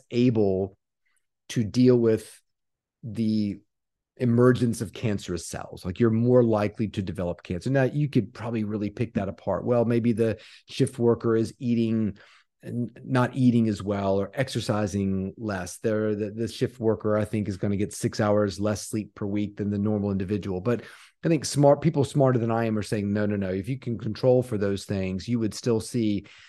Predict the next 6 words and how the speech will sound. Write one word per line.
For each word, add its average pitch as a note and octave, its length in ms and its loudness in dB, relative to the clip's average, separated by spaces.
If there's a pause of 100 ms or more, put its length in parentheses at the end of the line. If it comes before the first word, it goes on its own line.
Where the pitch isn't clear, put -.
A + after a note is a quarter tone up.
(120)
that D3 100 2
just B2+ 240 2 (120)
influencing C#3+ 880 2
timing C3+ 500 0
of G#2 100 0
sleep G#2 440 0